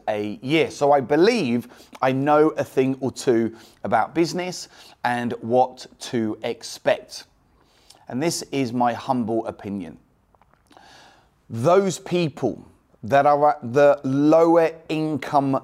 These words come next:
scale, the lower end of the U K, I believe it is going to get really, really tough for those people. The poorer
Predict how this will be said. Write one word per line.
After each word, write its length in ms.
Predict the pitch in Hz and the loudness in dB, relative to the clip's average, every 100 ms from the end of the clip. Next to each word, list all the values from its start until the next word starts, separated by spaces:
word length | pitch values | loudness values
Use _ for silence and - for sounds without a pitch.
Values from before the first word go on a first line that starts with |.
| - | -8
scale, 640 | - - - 131 117 104 - _ _ _ _ _ _ _ _ _ _ | -14 -12 -4 -2 -2 -4 -10 _ _ _ _ _ _ _ _ _ _
the 100 | 135 | 0
lower 640 | 143 147 156 170 170 175 170 - | 0 2 2 4 6 6 4 2
end 560 | 160 147 123 95 - 117 _ | 0 2 -2 -6 -12 -20 _
of 500 | 139 139 117 107 - _ _ _ _ - | 4 4 2 -6 -20 _ _ _ _ -10
the 160 | 110 131 | -6 -4
U 320 | 113 131 123 | 0 2 0
K, 500 | - 135 101 71 - _ _ _ _ - _ _ - | 0 0 0 -2 -20 _ _ _ _ -20 _ _ -2
I 260 | 139 156 151 | 0 2 0
believe 560 | 139 135 127 123 113 - | 0 0 0 0 -2 -8
it 180 | 131 127 | -6 -4
is 180 | 123 107 | -4 -6
going 540 | - 123 120 117 113 | -4 0 0 0 -6
to 180 | 113 120 | -8 -10
get 400 | 92 117 110 - - | -6 -2 -2 -4 -14
really, 880 | 110 123 127 123 120 113 113 107 110 _ - | -8 -2 0 2 0 -2 -4 -8 -14 _ -10
really 580 | 110 113 120 110 104 | -4 0 2 2 -4
tough 340 | 98 - 104 - | -6 -6 -6 -6
for 100 | 98 | -6
those 260 | 98 95 | -6 -6
people. 500 | - 104 92 - - - _ _ - - | -8 -10 -10 -10 -12 -14 _ _ -20 -2
The 100 | 131 | -2
poorer 840 | - - - 180 196 196 196 196 | -2 -8 2 6 8 6 4 2